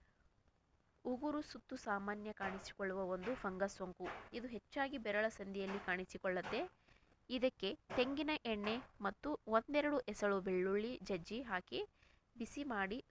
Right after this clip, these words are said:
ಸೋಂಕು ಆಗಿರುವ ಜಾಗಕ್ಕೆ ಹಚ್ಚಿದರೆ ಬೇಗ ವಾಸಿಯಾಗತ್ತೆ.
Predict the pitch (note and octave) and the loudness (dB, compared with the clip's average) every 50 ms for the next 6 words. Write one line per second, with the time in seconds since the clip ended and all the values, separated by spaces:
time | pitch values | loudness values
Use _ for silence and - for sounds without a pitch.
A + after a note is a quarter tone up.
0 | - - B3+ B3+ D4+ - - F#4 - - B3+ A3+ G#3 G#3 G#3+ G#3 G3 - F#3+ F3+ | -8 -4 -4 -4 -4 -4 2 4 6 6 6 4 0 0 0 0 0 0 2 0
1 | F3+ F3+ F3+ - - G#3 A3 G#3+ F#3 - - - F3 F#3 G#3 A#3+ A3+ A3 C4 - | 0 0 -4 -10 -12 -12 -10 -8 -8 -8 -8 -6 -4 -2 -2 -2 -2 -4 -8 -10
2 | _ - _ - - _ - - _ _ _ _ _ _ _ _ _ _ _ - | _ -20 _ -20 -20 _ -20 -20 _ _ _ _ _ _ _ _ _ _ _ -4
3 | G3+ G3+ G3 F#3+ G3 F#3+ F3+ F#3 - - G3 F#3 F3 E3+ E3+ - - - D4+ | -2 0 2 2 4 4 4 4 2 -2 -2 -2 0 0 -2 -4 -4 -4 -6